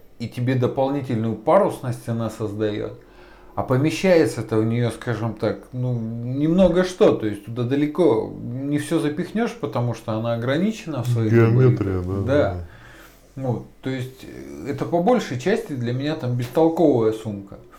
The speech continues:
Speaker 1: Если говорить про Андрея, то там вот прям, я вспоминаю вот эти пятилитровые баклажки, которые у него были
Speaker 2: К
Speaker 1: там.
Speaker 2: ногам.
Speaker 1: Да, к ногам вилки прилеплены. У него их было просто куча воды, хотя он ехал зимой.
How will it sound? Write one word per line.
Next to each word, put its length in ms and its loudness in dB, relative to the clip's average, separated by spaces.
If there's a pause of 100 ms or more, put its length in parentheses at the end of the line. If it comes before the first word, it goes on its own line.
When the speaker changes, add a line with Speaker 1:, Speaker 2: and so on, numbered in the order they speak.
(480)
Speaker 1:
Если 360 -4
говорить 540 2
про 240 0
Андрея, 520 0
то 140 -6
там 240 -6
вот 180 -8
прям, 580 -4 (880)
я 180 4
вспоминаю 640 4
вот 100 -4
эти 240 -6 (220)
пятилитровые 800 2
баклажки, 800 4
которые 420 -2
у 40 0
него 260 -2
были 300 0
Speaker 2:
К 60 -4
Speaker 1:
там. 160 2
Speaker 2:
ногам. 320 2 (240)
Speaker 1:
Да, 320 10
к 100 -2
ногам 460 6
вилки 340 2
прилеплены. 760 0
У 120 -8
него 260 -4
их 140 -6
было 320 0
просто 380 0
куча 640 2
воды, 500 0 (280)
хотя 300 0
он 80 2
ехал 480 0
зимой. 600 -2